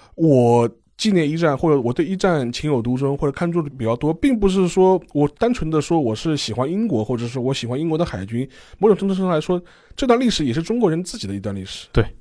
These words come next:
Speaker 1: 你没有必要，或者你也不应该把它主动的跟你割裂开来。”
Speaker 2: 是。
Speaker 1: 当然，你中国在一战之后遭遇了很多不公的待遇，那是另外一回事情。但是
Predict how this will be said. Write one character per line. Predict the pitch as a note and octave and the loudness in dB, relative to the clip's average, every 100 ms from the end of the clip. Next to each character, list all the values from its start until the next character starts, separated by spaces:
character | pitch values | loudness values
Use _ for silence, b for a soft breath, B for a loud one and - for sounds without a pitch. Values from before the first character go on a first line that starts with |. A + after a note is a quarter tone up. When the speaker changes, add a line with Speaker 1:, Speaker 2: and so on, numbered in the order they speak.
| _ - | _ -6
Speaker 1:
你 | E3+ D3 | -4 -2
没 | F3+ F#3 | 0 2
有 | C4+ | 4
必 | - A#3+ | 2 0
要， | B3+ | 0
或 | F3 G#3 | 2 2
者 | |
你 | A3+ | 2
也 | G#3+ | 0
不 | E3 | 0
应 | A3+ A3+ | -2 0
该 | A3 G#3+ | 0 0
把 | - A2 | 0 0
它 | - | -2
主 | F#3+ - | 0 0
动 | F3+ | 0
的 | F3+ | -2
跟 | E3+ G#3 | -2 -2
你 | D#3 | 0
割 | - G#3 | 0 0
裂 | A#3+ | 2
开 | C#3+ - | 2 -4
来。” | E2 - | -14 -12
Speaker 2:
是。 | - A#2 - b b | -2 -2 -2 b b
Speaker 1:
当 | C4+ | 4
然， | C#4+ C4+ | 6 4
你 | G3+ | 2
中 | D3 B3+ | 0 0
国 | B3+ G3 | 4 4
在 | G3 - G3+ F3 - | 4 2 2 2 -2
一 | G#3+ | 0
战 | A3+ G3+ | 2 2
之 | A3+ | 0
后 | A3 | 0
遭 | E3 G3 G3 | 2 2 2
遇 | |
了 | F#3 | 0
很 | E3+ A#2+ | -2 -2
多 | D3+ | -4
不 | - | -4
公 | F#3 | -2
的 | G3+ | -2
待 | F3+ B3+ | 0 0
遇， | C#3 G2 G#2+ | 0 -2 -4
那 | D#3 | -2
是 | C#3+ D#3 | -2 -2
另 | G3 | 0
外 | F3+ | 0
一 | |
回 | C#3 C3 | -2 -6
事 | - | -4
情。 | F3 F#3+ - b b | -6 -8 -18 b b
但 | B3 | 2
是 | A#3+ | 4